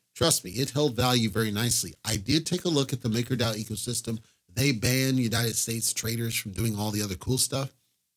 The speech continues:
that I talked about, so I wasn't able to go all in. I still remain rather positive about what I saw. I think it's good for what it is and for those that can transact it.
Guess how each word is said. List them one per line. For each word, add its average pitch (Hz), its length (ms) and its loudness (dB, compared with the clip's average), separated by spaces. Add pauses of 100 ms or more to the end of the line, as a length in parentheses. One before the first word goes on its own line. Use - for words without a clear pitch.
(120)
that 104 140 0
I 95 60 -2
talked 127 320 -4
about, 156 300 2
so 113 300 -2 (260)
I - 80 -6
wasn't 135 280 2
able 139 140 2
to 117 60 0
go 131 140 4
all 110 340 0
in. 123 440 0 (440)
I 110 80 2
still 208 320 4
remain 151 380 4
rather 120 240 2
positive 131 540 2
about 110 260 -2
what 98 120 -12
I 92 100 -8
saw. 139 420 0 (640)
I 113 60 4
think 139 180 4
it's 131 200 0
good 139 500 2 (260)
for 139 120 2
what 135 160 4
it 165 80 2
is 123 520 2
and 117 160 0
for - 120 -2
those 120 300 2
that 117 120 -2
can 117 140 -2
transact 110 580 -2
it. 139 160 0